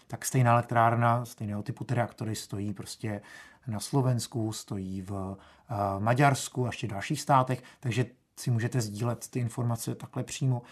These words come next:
Není to jako přímo kontrola, já bych to spíš formuloval, že si navzájem, navzájem se radí a hodnotí a pomáhají si, aby to zvládli lépe. To, co vždycky je,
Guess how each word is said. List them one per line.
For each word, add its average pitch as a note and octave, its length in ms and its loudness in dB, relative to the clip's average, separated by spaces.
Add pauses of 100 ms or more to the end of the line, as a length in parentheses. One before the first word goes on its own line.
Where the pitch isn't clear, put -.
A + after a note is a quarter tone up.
(440)
Není D#3+ 240 10
to F3 80 6
jako E3 220 6
přímo D#3+ 360 2
kontrola, D#3 880 6 (320)
já C3+ 140 2
bych C3 120 0
to C#3 100 -4
spíš - 240 -4
formuloval, B2+ 400 2
že A#2+ 80 0
si - 140 -4
navzájem, B2+ 520 4 (360)
navzájem B2 360 4
se C#3 180 2
radí A#2+ 300 2
a C3 60 4
hodnotí A#2 500 0
a C3 60 2
pomáhají A2 480 2
si, A#2 280 -4
aby A2 200 -4
to B2+ 140 -4
zvládli A2+ 320 -2
lépe. A#2 420 0 (1120)
To, C3+ 100 -2
co E3+ 180 4
vždycky D#3+ 440 4
je, D3 480 4